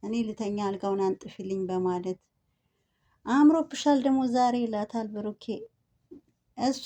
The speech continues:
ምንም ነገር አትል «ጋሼ» ትላለች። «ዛሬ ስላየኸኝ ነው እንጂ የተለየ አላማረብኝም» በማለት እንግዲህ «እና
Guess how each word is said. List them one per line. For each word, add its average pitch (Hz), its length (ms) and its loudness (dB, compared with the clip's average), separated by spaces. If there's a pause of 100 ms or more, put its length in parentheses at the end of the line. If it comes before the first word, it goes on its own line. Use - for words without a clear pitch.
(100)
ምንም 285 280 8
ነገር 269 360 2
አትል 254 400 -2 (260)
«ጋሼ» 240 380 0 (300)
ትላለች። 220 560 -4 (680)
«ዛሬ 254 420 4 (100)
ስላየኸኝ 277 640 2
ነው 269 160 2
እንጂ 277 220 2 (1000)
የተለየ 294 640 2
አላማረብኝም» 208 920 0 (160)
በማለት 202 540 -2
እንግዲህ 214 440 -4 (140)
«እና 262 300 4